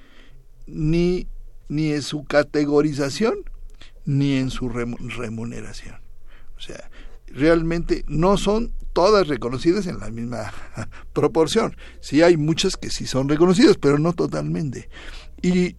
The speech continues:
y sí creemos que este es algo que debieran manejarse en el sector salud.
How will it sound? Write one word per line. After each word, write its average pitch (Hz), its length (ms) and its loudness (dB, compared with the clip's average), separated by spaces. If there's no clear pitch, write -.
y 160 180 2
sí 202 240 2
creemos 185 500 6
que - 140 6
este 170 200 4
es - 120 -2
algo 151 640 0
que 131 140 2
debieran 139 420 0
manejarse 127 500 -4
en 131 100 -2
el 123 120 -2
sector 113 380 -8
salud. 110 320 -8